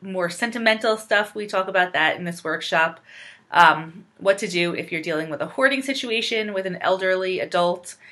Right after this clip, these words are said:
Uh, that would be a good workshop to come to. So those are my two upcoming workshops locally. I also wanted to mention that we are going to have a free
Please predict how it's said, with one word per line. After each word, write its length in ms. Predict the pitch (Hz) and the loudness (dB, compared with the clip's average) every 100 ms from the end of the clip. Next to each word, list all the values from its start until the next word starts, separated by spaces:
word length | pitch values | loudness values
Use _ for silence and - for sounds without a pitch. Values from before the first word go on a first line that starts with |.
| - - - | -20 -16 -4
Uh, 180 | 156 160 | -2 6
that 200 | 190 226 | 8 8
would 80 | 208 | 6
be 140 | 202 | 2
a 60 | 180 | 0
good 160 | 180 | -2
workshop 540 | 170 156 - 143 - - | -2 -4 0 0 -2 -10
to 280 | - 151 - | -10 -10 -10
come 280 | - 151 | -10 -10
to. 400 | 151 - - - 175 _ - - _ | -10 -10 -12 -12 -16 _ -20 -20 _
So 160 | 240 254 | 4 6
those 120 | 302 | 6
are 80 | 302 | 4
my 120 | 285 | 0
two 260 | 285 277 | 0 -2
upcoming 420 | - - 262 220 196 | -2 -2 -4 -4 -2
workshops 520 | 190 - 175 - - - | -4 2 0 0 -10 -8
locally. 800 | 185 180 170 170 160 156 233 - _ _ _ - - _ | -6 -2 -2 -2 -4 -2 -4 -6 _ _ _ -20 -20 _
I 200 | 190 208 - | 2 2 6
also 400 | 202 285 330 294 | 8 8 6 4
wanted 220 | 254 262 | 2 0
to 100 | 247 | 0
mention 400 | 180 180 190 180 | 0 2 -2 2
that 300 | 165 - 180 | 2 0 -4
we 360 | 190 196 202 - | -4 -4 0 2
are 140 | 180 | 2
going 340 | 175 170 175 | 2 -2 -4
to 180 | 175 - | -8 -10
have 480 | - 165 151 156 151 - | 0 4 4 4 -4 -6
a 220 | 170 160 | -4 -4
free 880 | 165 - - 226 220 220 226 277 | -10 -18 -8 -2 2 2 0 -2